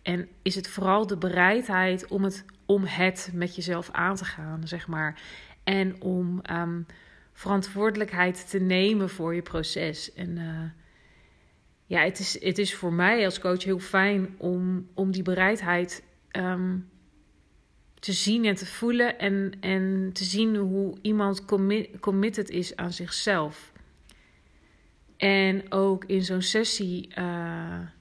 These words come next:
zich als het ware overgeeft aan de begeleiding en wat het leven wil. En wat het leven wil tonen, zeg maar.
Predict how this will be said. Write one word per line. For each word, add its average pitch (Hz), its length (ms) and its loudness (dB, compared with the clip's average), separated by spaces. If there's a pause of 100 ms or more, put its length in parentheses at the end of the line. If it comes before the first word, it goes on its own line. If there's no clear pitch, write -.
(440)
zich - 240 -6
als 185 100 -4
het 196 100 -6
ware 180 360 2
overgeeft 185 720 -2
aan 180 120 -6
de 180 60 -2
begeleiding 185 640 -2
en 190 160 2
wat 185 260 -4
het 185 260 0
leven 180 720 2
wil. 160 500 2 (1080)
En 175 160 -6
wat 175 140 -6
het 180 140 -6
leven 190 380 2
wil 175 240 -2
tonen, 190 500 0
zeg 160 240 -8
maar. 165 360 -8